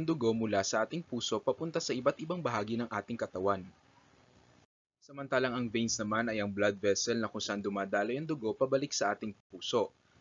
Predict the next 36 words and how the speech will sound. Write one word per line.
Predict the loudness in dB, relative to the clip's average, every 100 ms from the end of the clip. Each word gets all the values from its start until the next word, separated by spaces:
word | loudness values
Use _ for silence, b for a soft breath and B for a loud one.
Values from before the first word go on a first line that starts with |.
| _
May | 0 2
mga | 2 0
valves | 4 4 4 2 -4
ang | -4
veins | -2 -2 -4 -4
natin | -6 -4 -4 -6
upang | -8 -4
maiwasan | -2 -2 0 0 0 -6
ang | -6
tinatawag | -6 -2 0 0
nating | -4 -8 -8 -6
backflow | -8 -8 -2 0 0
o | -2 -14 -4
ang | -4 -2
di | -4 -2
tamang | -2 -2 -2
pagdaloy | -2 2 2 2 -4
ng |
dugo | -6 -6 -6 -2
pabalik | 0 0 -2 -2
sa | -2
ating | -2 -6
puso. | -10 -8 -4 -4 -6 -16 _ -20 -20 -20 -20 _ _ _ _ _ _
Ang | -10 -8
mga | -4
capillaries | -2 0 4 4 2 -2
naman | 0 0 0
ang | -2
pinakapino | -2 -2 -2 -4 -2 -2 0
sa | 0
lahat | -2 -2 -4
ng |
uri | -4 -4 -2 -4
ng |
blood | 0 0 0
vessel. | -4 -2 0 0